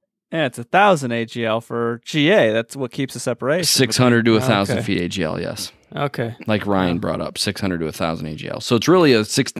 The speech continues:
Speaker 2: six hundred to fifteen hundred feet A G L window.
Speaker 1: So anyway, I got emails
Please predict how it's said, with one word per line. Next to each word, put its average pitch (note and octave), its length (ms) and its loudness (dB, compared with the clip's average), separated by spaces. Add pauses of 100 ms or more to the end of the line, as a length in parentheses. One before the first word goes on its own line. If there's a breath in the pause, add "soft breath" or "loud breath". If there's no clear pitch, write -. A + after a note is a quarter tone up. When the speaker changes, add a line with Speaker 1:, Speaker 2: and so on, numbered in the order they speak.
Speaker 2:
six - 260 0
hundred C3+ 260 4
to G#2+ 60 4
fifteen G#2 340 0
hundred G2 180 0
feet A2 180 -6
A G2 100 -4
G - 160 -8
L - 220 -8 (320)
window. E2+ 400 -6 (880)
Speaker 1:
So C3+ 260 0
anyway, A#2+ 720 0
I B2+ 140 0
got C3+ 300 2 (200)
emails A#2 880 0